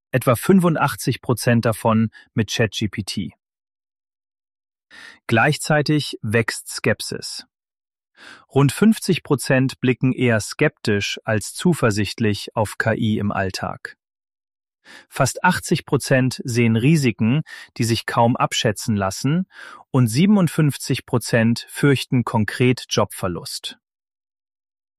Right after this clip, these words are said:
Wenn du mit K I Geld verdienst, triffst du auf diese Kritik. Schopenhauer sagte sinngemäß, "Viele kritisieren,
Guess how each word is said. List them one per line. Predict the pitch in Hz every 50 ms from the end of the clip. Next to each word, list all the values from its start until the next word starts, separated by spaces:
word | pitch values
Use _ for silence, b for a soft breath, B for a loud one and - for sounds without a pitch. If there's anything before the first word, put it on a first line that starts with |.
| _ _ _ _ _ _ _
Wenn | _ 123 127
du | 131 131
mit | 131 127 -
K | - - 135 123 -
I | - 180 196 202 170
Geld | 139 143 143 180 190 -
verdienst, | - - 120 107 107 104 107 127 151 - - - - B B B B B B _
triffst | - - 160 143 - -
du | - -
auf | - 113 -
diese | - 123 110 110 113
Kritik. | - - - 98 - - 98 92 - - - - _ _ _ _ _ _ _ _ _ _ _ _ _ _ _ B B B B B B
Schopenhauer | B - - 190 208 - 196 156 143 147 143 135 127
sagte | 117 127 123 120 - - 131 110
sinngemäß, | 107 131 147 147 135 127 120 120 117 117 120 - - - B B B B B B B
"Viele | B - - - - 208 220 214 190
kritisieren, | - - - 156 - 143 120 104 104 120 135 139 135 135 139 139